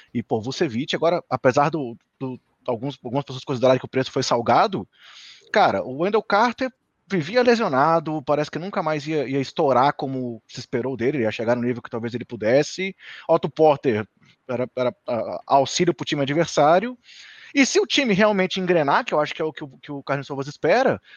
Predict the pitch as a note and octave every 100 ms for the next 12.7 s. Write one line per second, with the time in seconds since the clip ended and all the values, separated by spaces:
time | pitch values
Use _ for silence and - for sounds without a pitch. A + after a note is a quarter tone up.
0 | - B2 - C#3 C#3+ C3+ D#3 C#3 - D3
1 | - C#3+ - C#3 - C3+ B2+ A#2 A#2+ B2+
2 | B2 B2 B2 A#2+ A2+ G#2 E2 A2 G#2 F#2
3 | G#2+ G2+ G2 - - B2+ C3 C3 B2 A#2+
4 | B2+ A#2 C3 C3 B2 C3 A#2 B2+ A#2 D#3+
5 | A#3+ - - - - F#3+ G3+ D#3 D#3+ F#3+
6 | F#3+ F#3+ G3+ A3 G3 G#3 A#3 A#3 F#3+ E3+
7 | G#2 - C#3 B2+ - - G#3 C4 A#3+ A#2
8 | C#3+ C4 C4 A#3 A3+ G3 - D#3+ - A2+
9 | C3 A3 - _ - - - _ C#3+ D3
10 | F#3 F#3+ E3 D#3+ E3 D#3 D#3 D3+ - C#3
11 | A#2+ G#3 G#3+ F3+ E3 E3 D#3 - C#3+ C3
12 | - C3+ B2+ D#3 E3+ E3